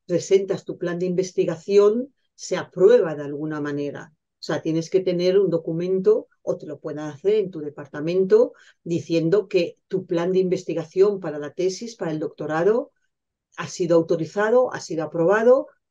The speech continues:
y puedes seguir adelante con él. Este tipo de documento es lo que, es lo que pedimos. No es una cosa como un expediente académico absolutamente, absolutamente, eh, reglado, ¿vale? Pero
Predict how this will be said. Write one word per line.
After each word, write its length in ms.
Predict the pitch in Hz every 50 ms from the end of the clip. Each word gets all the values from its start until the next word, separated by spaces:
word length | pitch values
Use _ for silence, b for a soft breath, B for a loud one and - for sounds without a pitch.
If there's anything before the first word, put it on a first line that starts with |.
| _ _ _
y 140 | 185 185
puedes 340 | 185 - 180 170 160 147 -
seguir 300 | - 165 143 165 160 151
adelante 560 | 156 151 151 151 147 151 151 147 - 160 147
con 240 | - - 151 143 147
él. 260 | 156 151 139 131 135 - _ _ _ _ _
Este 220 | 180 180 - 190
tipo 260 | 190 196 190 190 196
de 80 | 190 185
documento 600 | 185 180 - 180 160 170 180 185 196 - 220 -
es 160 | - 151 143
lo 160 | 160 165 160
que, 280 | - 170 165 160 - -
es 120 | 139 139
lo 100 | 165 165
que 80 | - 165
pedimos. 540 | - 160 147 165 175 160 151 147 139 - b b b b b b b
No 240 | - 180 175 180 185
es 160 | 190 185 -
una 220 | 196 185 180 175 -
cosa 340 | - 180 180 - 185 170 165
como 240 | 175 165 165 165
un 100 | 170 175
expediente 520 | 170 160 - - 175 165 170 165 160 160 165
académico 640 | 156 165 156 165 175 180 170 165 165 165 - 175 165
absolutamente, 1200 | 160 - - 175 160 160 160 - 165 156 147 165 165 165 165 165 170 160 156 156 151 151 147 147 b b b b b b _ _
absolutamente, 1500 | 170 170 - - 165 156 160 160 185 165 156 165 165 165 165 165 160 160 160 160 160 165 165 - - 156 160 160 -
eh, 80 | - 131 139 147 160 160 143 147 156 160 170 170
reglado, 640 | 160 160 175 165 151 170 185 196 190 160 156 - - _ _ _ _ _ _ _ _ _ _
¿vale? 360 | - 160 175 202 247 269 262 _ _ _ _ _ _ _ _
Pero 500 | - 185 175 170 196 220 233 - -